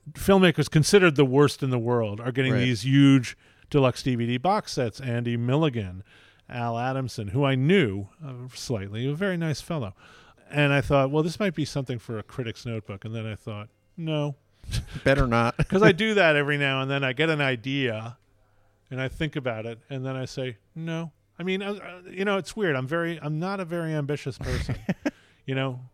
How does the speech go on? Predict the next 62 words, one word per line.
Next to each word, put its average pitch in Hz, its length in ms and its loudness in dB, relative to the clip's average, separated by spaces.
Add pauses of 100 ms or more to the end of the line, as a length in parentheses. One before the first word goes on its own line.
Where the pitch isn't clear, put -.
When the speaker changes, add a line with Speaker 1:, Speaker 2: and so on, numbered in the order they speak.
(100)
Speaker 1:
when 156 100 -4
I 147 60 0
was 151 120 0
twenty-five, 175 560 4
I 151 80 6
decided 143 420 -2
I 135 100 -2
wanted 131 320 -4
to, 151 60 -10 (220)
when 143 100 -2
I 139 40 0
was 131 100 -4
twenty-three, 151 640 -4
I 117 60 -4
said, 123 160 -8
"I 123 60 -4
wanna 160 260 -4
write 135 320 -4 (560)
for 127 160 -6
Robert 139 340 2
Christgau 131 400 -4
on 113 80 -6
The 113 80 -8
Village 117 280 -8
Voice." 113 340 -8
And 156 80 -4
then 190 100 -4
a 185 40 -4
year 190 220 -2
later, 185 320 -2
I 156 120 -2
did. 165 240 -4
And 117 80 -8
then 131 100 -6
I 131 80 -6
was 120 100 -6
like, 131 160 -4 (640)
"Okay, 156 460 -6 (260)
Speaker 2:
<laughs> - 280 -8
It's 127 140 -6
Speaker 1:
what 147 100 2
do 160 80 -2
Speaker 2:
good. 160 60 2
Speaker 1:
I 160 40 0
do 165 200 -2
now?" 165 260 -4
And 123 120 -6
that's, - 380 -6 (600)
here 160 280 -2
I 160 140 2
am. 101 380 -6
Speaker 2:
And 110 120 -6
here 135 180 2
you 156 180 4
are 110 380 4
on, 104 300 -2
on 98 240 -6
The 98 100 -2
Last 104 300 -2
Thing 107 160 -6
I 95 100 -4
Saw. 95 320 -4